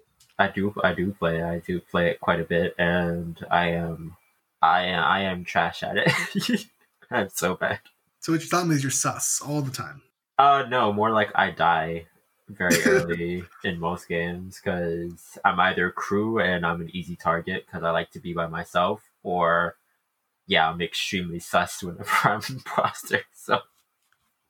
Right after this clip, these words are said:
Speaker 2: Jeez, Hal, you, I, I, I would love to see you survive a zombie ap-, apocalypse, but that's besides the point.
Speaker 1: No, I'm, I'm
Speaker 2: Um,
Speaker 1: dying,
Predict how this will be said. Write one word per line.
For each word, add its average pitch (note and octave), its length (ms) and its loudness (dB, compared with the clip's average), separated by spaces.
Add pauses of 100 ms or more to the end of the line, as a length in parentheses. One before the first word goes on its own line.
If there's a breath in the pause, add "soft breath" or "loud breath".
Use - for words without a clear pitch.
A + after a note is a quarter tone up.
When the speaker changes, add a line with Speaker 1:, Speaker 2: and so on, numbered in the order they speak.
Speaker 2:
Jeez, D#3 420 0
Hal, D3+ 300 -2
you, E3 340 -4
I, E3 380 2
I, G3 40 4
I - 40 2
would F3+ 140 2
love F3+ 220 4
to - 80 -4
see - 180 -2
you D#3+ 120 2
survive D3+ 460 2
a - 20 -2
zombie C#3+ 360 0
ap-, C3+ 100 -2 (100)
apocalypse, B2+ 560 -6
but C3+ 160 -6
that's D3 200 0
besides C#3 340 -4
the C3 60 -10
point. G2 260 -16 (420)
Speaker 1:
No, G#2+ 140 2
I'm, F#2+ 260 0
I'm D3+ 180 0
Speaker 2:
Um, C#3 40 -2
Speaker 1:
dying, F#2 360 0